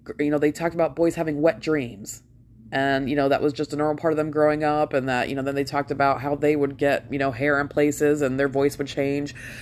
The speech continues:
And it was just a very little sex ed help, you know, that they just gave everybody.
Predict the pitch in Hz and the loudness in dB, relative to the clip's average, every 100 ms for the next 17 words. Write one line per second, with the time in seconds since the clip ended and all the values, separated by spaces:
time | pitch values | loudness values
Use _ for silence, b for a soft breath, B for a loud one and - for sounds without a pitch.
0 | B B B B B B B B B - | B B B B B B B B B 2
1 | 202 208 208 202 - - - - - 247 | 6 6 4 0 -6 -18 -20 -20 -2 0
2 | 247 254 269 214 214 208 214 196 - - | 0 0 0 4 4 6 4 0 -10 -20
3 | - 143 175 180 196 208 196 190 185 - | -14 -10 -8 0 6 6 6 2 0 -2
4 | - - 165 - 165 147 - 165 123 - | -4 0 0 2 0 0 -2 -4 -4 -10
5 | - 143 127 131 - 139 135 147 156 151 | -8 -4 0 0 0 0 2 0 4 4
6 | 139 127 110 101 104 | 4 0 -2 -6 -8